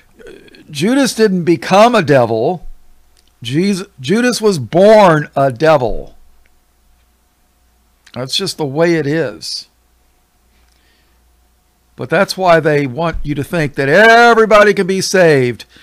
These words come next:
because then we don't have enemies. We just have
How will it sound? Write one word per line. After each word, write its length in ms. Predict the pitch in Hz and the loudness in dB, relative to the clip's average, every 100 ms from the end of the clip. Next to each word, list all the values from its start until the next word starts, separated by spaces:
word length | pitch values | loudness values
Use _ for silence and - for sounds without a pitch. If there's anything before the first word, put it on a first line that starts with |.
| - - | -6 -4
because 240 | 175 165 | -2 -2
then 320 | 170 262 208 - _ - | 0 0 -4 -12 _ -16
we 320 | 123 160 226 | -6 -2 2
don't 240 | 254 262 | 4 4
have 240 | 233 190 160 | 4 4 2
enemies. 500 | 147 208 254 254 160 | 0 0 -4 -8 -4
We 140 | 170 | -4
just 180 | 254 233 | -4 -2
have 300 | 185 180 | -2 -2